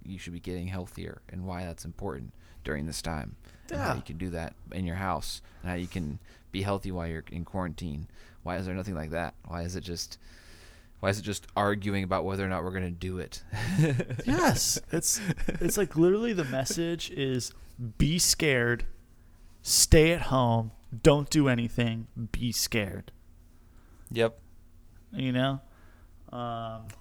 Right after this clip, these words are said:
Speaker 1: <laughs> Yeah.
Speaker 2: and, and
Speaker 1: Uh,
Speaker 2: it's, it's, it's, it could be a lot different than that.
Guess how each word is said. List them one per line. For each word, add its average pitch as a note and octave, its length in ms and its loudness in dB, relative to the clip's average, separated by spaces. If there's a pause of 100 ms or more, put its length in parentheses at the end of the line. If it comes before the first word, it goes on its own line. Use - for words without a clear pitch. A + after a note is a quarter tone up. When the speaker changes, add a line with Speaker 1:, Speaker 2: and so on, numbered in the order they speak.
(360)
Speaker 1:
<laughs> F#3+ 600 -4
Yeah. F2+ 280 -6 (340)
Speaker 2:
and, C3+ 360 4
and C3+ 360 2
Speaker 1:
Uh, C3+ 60 4
Speaker 2:
it's, - 260 -2 (120)
it's, B2+ 260 -2
it's, - 400 -4
it C#3 140 -4
could F3+ 240 2
be E3 140 2
a C#3+ 80 4
lot B2 280 0
different A2 360 0
than G2+ 160 -2
that. G2 260 -2